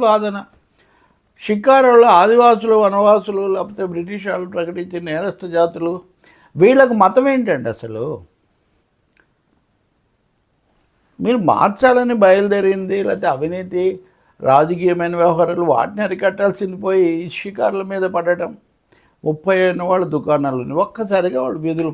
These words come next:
పాలయ్యారు. ఇంకా ఉద్యోగస్తులకు కూడా రేపు ఇదే పరిస్థితి. రెండు వర్గాలు, ఒకటి విశ్వ హిందూ పరిషత్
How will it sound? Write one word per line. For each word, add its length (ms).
పాలయ్యారు. 400
ఇంకా 120
ఉద్యోగస్తులకు 640
కూడా 180
రేపు 180
ఇదే 120
పరిస్థితి. 460
రెండు 460
వర్గాలు, 540
ఒకటి 220
విశ్వ 320
హిందూ 200
పరిషత్ 480